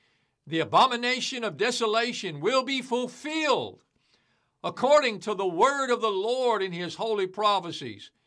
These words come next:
And what you are witnessing here now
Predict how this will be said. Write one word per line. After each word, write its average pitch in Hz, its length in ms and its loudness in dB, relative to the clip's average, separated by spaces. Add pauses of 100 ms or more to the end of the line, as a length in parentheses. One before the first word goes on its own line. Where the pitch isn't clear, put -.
(500)
And 165 200 -6
what 190 280 0
you 254 480 -4
are 202 240 6
witnessing 190 800 -6
here 208 380 -2
now 190 560 -4